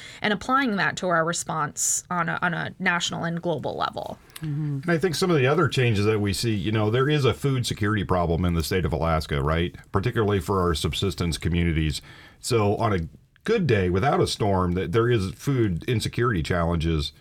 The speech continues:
Speaker 3: with respect to subsistence harvests. And when we have a disaster, we see that, uh, loss as well. You know, Deanne Criswell, the administrator of the Federal Emergency Management Agency, came up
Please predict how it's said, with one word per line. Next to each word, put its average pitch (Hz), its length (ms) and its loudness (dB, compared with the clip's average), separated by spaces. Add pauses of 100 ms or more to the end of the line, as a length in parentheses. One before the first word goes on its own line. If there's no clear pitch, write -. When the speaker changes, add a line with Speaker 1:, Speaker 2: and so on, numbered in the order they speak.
Speaker 3:
with 98 180 -2
respect 95 460 -2
to 87 260 0
subsistence 87 600 -4
harvests. 82 500 -2 (460)
And 123 240 2
when 123 100 0
we 123 60 2
have 123 120 0
a 104 40 0
disaster, 107 520 0
we 95 160 0
see 117 220 -2
that, 135 320 2 (460)
uh, 101 160 2
loss 104 400 0
as 87 120 -2
well. 101 440 0 (440)
You 113 60 -4
know, 104 140 0
Deanne 117 320 2
Criswell, 117 500 2
the 92 200 0
administrator 101 680 2
of 95 60 2
the 85 80 2
Federal 101 300 0
Emergency 95 360 0
Management 98 360 -2
Agency, 107 440 -2
came 143 360 -2
up 117 300 -2